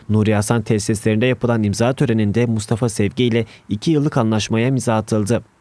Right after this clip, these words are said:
İmza törenine Samsun Spor Kulübü ikinci Başkanı Rüştü Arapoğlu ve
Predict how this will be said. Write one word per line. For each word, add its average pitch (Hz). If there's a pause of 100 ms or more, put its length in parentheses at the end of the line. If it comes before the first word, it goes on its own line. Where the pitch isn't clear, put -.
(100)
İmza 110
törenine 113
Samsun 113
Spor 117
Kulübü 113
ikinci 117
Başkanı 127
Rüştü 135
Arapoğlu 110
ve 113